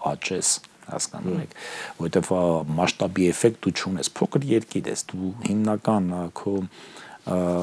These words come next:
Speaker 1: ճյուղը պետք է լինի արտաքին շուկաներ, հետևապես միակ-
Speaker 2: Արտահանում, այսինքն։
Speaker 1: Իհարկե։ Եվ երրորդ բանը, գիտեք, երբ որ դու ունենում ես արտահանում, ընդ որում դիվերսիֆիկացված, ոչ դեպի մեկ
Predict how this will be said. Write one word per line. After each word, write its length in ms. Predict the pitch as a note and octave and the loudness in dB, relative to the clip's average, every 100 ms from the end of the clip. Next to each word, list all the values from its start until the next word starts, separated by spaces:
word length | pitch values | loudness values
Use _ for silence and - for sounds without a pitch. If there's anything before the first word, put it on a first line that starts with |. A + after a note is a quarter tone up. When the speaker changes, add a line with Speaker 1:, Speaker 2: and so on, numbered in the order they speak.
| F2 F2 | 0 -2
Speaker 1:
ճյուղը 300 | - B2+ D#3 | 0 2 2
պետք 220 | D#3 G#2 - | 4 4 6
է 120 | G2+ | 4
լինի 140 | A#2+ | 6
արտաքին 540 | G#2+ F#2+ - - - - | 4 2 0 -2 -2 -4
շուկաներ, 580 | - - F2 C#2+ A1 - | -6 -4 -2 -2 -6 0
հետևապես 680 | G#2+ A2 D3+ D3 - - | 4 6 6 4 2 2
միակ- 140 | G2 G2+ | 6 8
Speaker 2:
Արտահանում, 520 | A#2 A2 G#2 F2+ C#2+ | 8 6 4 2 -2
այսինքն։ 400 | A#1+ - - E2 | -4 -8 -2 0
Speaker 1:
Իհարկե։ 440 | F#2 G2 - E2 - - - - - - - | 2 0 0 -10 -12 -20 -18 -14 -14 -14 2
Եվ 240 | B2+ E3 | 6 6
երրորդ 380 | D#3+ E3+ G3+ - | 6 4 2 -2
բանը, 240 | F#2+ E2 | -4 -4
գիտեք, 380 | - A#2 D#3 C#3+ G#2+ | -4 -2 -2 2 4
երբ 260 | G2 A#2+ - | 6 4 2
որ 120 | F2 | -2
դու 160 | G2 G#2 | 0 2
ունենում 340 | G#2+ G#2 G2+ | 2 0 -2
ես 120 | F#2+ F#2 | -2 -4
արտահանում, 720 | F2+ - F#2+ F2+ F2 C#3+ G#2+ | -6 -4 -6 -4 -4 -2 -2
ընդ 160 | F2+ | -4
որում 220 | F2+ G2+ F#2 | -2 0 0
դիվերսիֆիկացված, 1000 | F2 E2+ E2+ - - - D#2 - D#2 - | -2 -4 -4 -6 -6 -4 -4 -4 -6 -4
ոչ 200 | F#2+ F#2 | -4 -2
դեպի 300 | D#2 C#2+ C#2 | -4 -6 -6
մեկ 260 | C#2+ C#2 | -8 -8